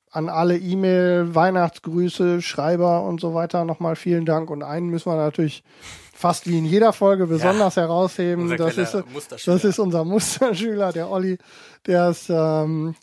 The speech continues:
Speaker 1: der uns... Äh, mit einem sehr ausführlichen, ganz tollen Brief und auch mit, äh, Süßigkeiten als Geschenk, ähm, versorgt hat. Ähm, an dieser Stelle von uns allen nochmal vielen Dank dafür.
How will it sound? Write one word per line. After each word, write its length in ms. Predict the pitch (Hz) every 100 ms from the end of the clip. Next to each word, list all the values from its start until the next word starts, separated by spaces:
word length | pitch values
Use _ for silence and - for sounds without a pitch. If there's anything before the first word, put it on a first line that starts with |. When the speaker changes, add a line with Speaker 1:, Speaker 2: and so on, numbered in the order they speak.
| -
Speaker 1:
der 340 | 151 151 151 -
uns... 440 | 170 160 - -
Äh, 320 | 156 147 143 143 _ _ _ _ _ 214 156 339
mit 400 | 240 151 - -
einem 400 | 185 143 147 147
sehr 240 | 143 156 160
ausführlichen, 680 | 175 - 180 160 - 147
ganz 240 | 151 156 -
tollen 320 | 160 147 143
Brief 400 | 151 180 196 -
und 160 | - 156
auch 240 | 151 147
mit, 320 | 156 139 -
äh, 200 | 151 135
Süßigkeiten 1120 | 131 147 214 - 170 - 160 156 170 156 151
als 440 | - 160 139 - -
Geschenk, 500 | 151 156 160 175 - _ - - - _ -
ähm, 520 | 147 151 156 160 165 - _ _ -
versorgt 680 | - 156 143 160 180 -
hat. 320 | 180 - - 330
Ähm, 600 | 214 151 156 151 160 254 -
an 160 | 185 143
dieser 260 | 160 175
Stelle 380 | 156 - 160 156
von 200 | 156 165
uns 180 | 151 147
allen 400 | - 175 160 165
nochmal 380 | 151 147 156 147
vielen 320 | - 170 156
Dank 260 | 143 165 202
dafür. 460 | 175 - 185 220